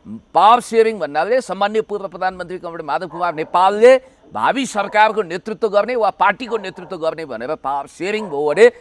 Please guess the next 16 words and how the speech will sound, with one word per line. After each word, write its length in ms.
चमत्कार 540
भएर, 340
अ, 180
अ, 1120
त्यो 200
विश्वासको 480
मत 240
नमिल्न 360
सक्छ। 240
त्यो 280
चाहिँ 260
एक 220
पर्सेन्ट 320
मात्रै 260
सम्भावना 520
छ। 120